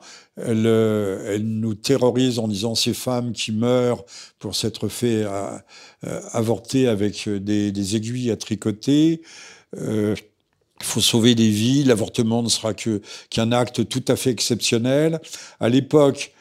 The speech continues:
alors on va dire que je suis un, un, un vil trafiquant de chiffres. À l'époque, c'était, euh, les avortements, ça représentait les avortements deux mille,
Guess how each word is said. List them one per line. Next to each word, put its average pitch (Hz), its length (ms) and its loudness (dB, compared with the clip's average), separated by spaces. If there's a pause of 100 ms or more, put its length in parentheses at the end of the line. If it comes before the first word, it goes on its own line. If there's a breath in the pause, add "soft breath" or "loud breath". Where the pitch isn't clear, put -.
(580 soft breath)
alors 107 160 -2
on 107 80 0
va 110 80 2
dire 127 240 2
que 110 260 2
je 104 220 0
suis 117 480 -4
un, 104 40 2
un, 98 400 -4
un 107 80 -2
vil 117 340 -4
trafiquant 113 560 -4
de 113 60 -6
chiffres. 143 600 -2 (400 loud breath)
À - 80 -2
l'époque, 110 420 2
c'était, - 300 -4
euh, 117 380 -2
les 101 180 -2
avortements, 104 580 -4
ça 110 160 -6
représentait 104 760 -4 (360 soft breath)
les - 160 -8
avortements 104 680 -4
deux 113 240 2
mille, 131 460 2